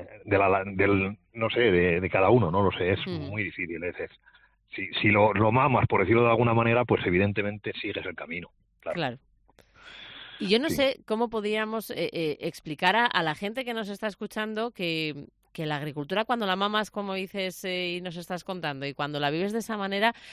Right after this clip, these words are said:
Speaker 2: también es algo y una profesión muy bonita, ¿no? Que se puede, que se puede llevar a cabo, que se puede seguir, si la gente y el entorno y sobre todo las políticas también acompañan. Es una vida que, aunque sea dura,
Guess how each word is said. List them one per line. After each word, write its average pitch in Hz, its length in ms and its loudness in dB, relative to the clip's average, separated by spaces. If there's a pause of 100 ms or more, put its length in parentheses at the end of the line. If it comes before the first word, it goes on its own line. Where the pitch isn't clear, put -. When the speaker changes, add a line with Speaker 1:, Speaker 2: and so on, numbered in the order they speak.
(240)
Speaker 2:
también 196 400 0
es - 260 -6
algo 170 260 -2
y 165 80 0
una 170 140 -2
profesión 156 640 -8
muy 156 280 2
bonita, 139 420 0
¿no? 185 180 -8
Que 220 120 -10
se 165 100 -10
puede, 151 600 -4
que 160 120 -10
se 156 140 -10
puede 165 260 0
llevar 175 220 4
a 170 80 0
cabo, 175 200 0
que 165 100 -4
se 156 80 -8
puede 165 120 -4
seguir, 175 260 -6 (560)
si - 220 -4
la 185 140 4
gente 220 300 -2
y 240 120 2
el 202 60 2
entorno 196 560 2
y 180 80 -2
sobre 170 160 0
todo 185 160 2
las 185 160 0
políticas 180 400 -2
también 160 260 -4
acompañan. 170 640 -2
Es 180 140 -6
una 196 100 -2
vida 196 240 0
que, 190 80 -6
aunque 165 200 -4
sea 208 220 2
dura, 214 300 2